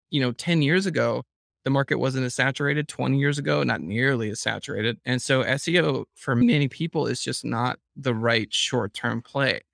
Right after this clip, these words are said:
And so you marry that with something like Google Ads, social media, and then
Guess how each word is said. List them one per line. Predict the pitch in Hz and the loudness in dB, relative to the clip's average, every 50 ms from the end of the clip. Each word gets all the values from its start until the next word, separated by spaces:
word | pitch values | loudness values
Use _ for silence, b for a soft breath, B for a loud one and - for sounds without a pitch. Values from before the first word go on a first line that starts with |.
| _ | _
And | - 117 123 - | -6 -4 -4 -2
so | - - 127 123 120 123 113 101 - - | 0 0 2 2 2 2 0 -2 -6 -8
you | 135 131 123 | -6 -2 0
marry | 127 127 127 131 135 139 151 147 139 | 2 2 4 4 4 4 4 2 2
that | 123 120 117 117 110 - | 2 2 2 2 0 -2
with | 127 - | -4 -4
something | - 123 120 - 127 123 | -4 -4 -4 -2 -2 -2
like | 113 110 110 | -2 -4 -2
Google | - 123 123 120 123 117 117 | -2 0 0 0 0 0 0
Ads, | 113 117 117 113 113 117 113 - - - | 0 0 0 0 0 -2 -4 -8 -12 -12
social | - - - 127 123 - - 120 | -10 -4 -2 -2 0 2 2 4
media, | 120 117 113 - - | 4 4 4 4 4
and | 123 120 | 4 4
then | 117 117 113 110 110 107 110 107 | 4 4 4 4 4 4 2 2